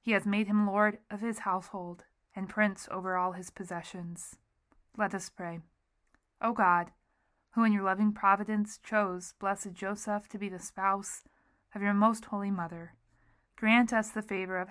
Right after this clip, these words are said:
having him for our intercessor in heaven, whom on earth we venerate as our protector, you, who live and reign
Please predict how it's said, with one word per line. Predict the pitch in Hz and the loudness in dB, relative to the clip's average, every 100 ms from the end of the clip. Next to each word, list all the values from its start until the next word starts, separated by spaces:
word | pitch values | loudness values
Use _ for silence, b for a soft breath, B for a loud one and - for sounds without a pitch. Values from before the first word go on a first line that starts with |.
| - | 2
having | 208 220 233 | 2 4 0
him | 220 190 | 0 -4
for | 190 190 | -4 -2
our | 185 208 | 0 0
intercessor | 196 196 214 208 185 - 190 | -4 -8 -8 -8 -10 -8 -6
in | 190 208 | -4 -4
heaven, | 180 170 175 175 _ b b b b - | -6 -8 -10 -12 _ b b b b 0
whom | 269 269 277 - | 4 4 2 -2
on | 208 202 | -2 0
earth | 202 220 214 _ | 0 0 -4 _
we | 185 214 | -4 -2
venerate | 214 202 190 175 185 - - | 0 0 0 -4 -6 -12 -14
as | 180 | -4
our | 185 185 202 | -2 0 0
protector, | 196 196 180 - - 175 175 _ _ _ | -2 -12 -12 -14 -14 -14 -16 _ _ _
you, | 208 214 196 175 - _ _ | -2 0 0 -2 -14 _ _
who | - 220 | -2 0
live | 208 233 | 2 2
and | 233 | 2
reign | 202 185 185 | 2 -2 -10